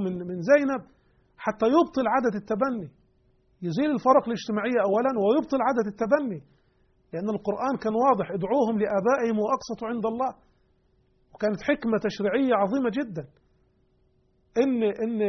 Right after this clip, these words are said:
إن، إن الرسول صلى الله عليه وسلم يزوج زيد م-، ابنه بالتبني من زينب، ثم بعد ذلك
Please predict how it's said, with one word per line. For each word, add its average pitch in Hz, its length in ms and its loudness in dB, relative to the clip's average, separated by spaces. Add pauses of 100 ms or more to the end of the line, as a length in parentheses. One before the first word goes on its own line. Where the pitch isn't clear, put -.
(160)
إن، 185 160 -6
إن 180 320 -10
الرسول 180 260 -4
صلى 208 100 -6
الله 240 120 0
عليه 208 60 0
وسلم - 60 2
يزوج 233 280 2 (220)
زيد 233 220 2
م-، 190 200 -4 (420)
ابنه 208 220 0 (520)
بالتبني 220 560 0
من 196 180 -2
زينب، 254 380 2 (420)
ثم 285 160 4 (120)
بعد 226 160 2
ذلك 233 260 0